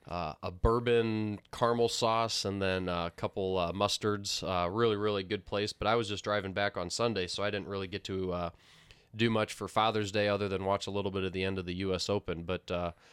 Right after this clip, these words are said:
I assume you both as fathers, uh, had a, a pretty enjoyable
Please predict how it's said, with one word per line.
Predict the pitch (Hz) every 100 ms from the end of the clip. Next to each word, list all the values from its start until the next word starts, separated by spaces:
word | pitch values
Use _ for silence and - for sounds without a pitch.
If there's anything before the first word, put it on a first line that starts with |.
| - -
I | 98
assume | 95 - 110 101 101 87
you | 104
both | 104 101 -
as | 92
fathers, | 107 101 104 107 107 -
uh, | 95 90
had | 87 98 95
a, | 87 87 _
a | 104
pretty | - 120 110
enjoyable | 98 98 104 104 98 95 95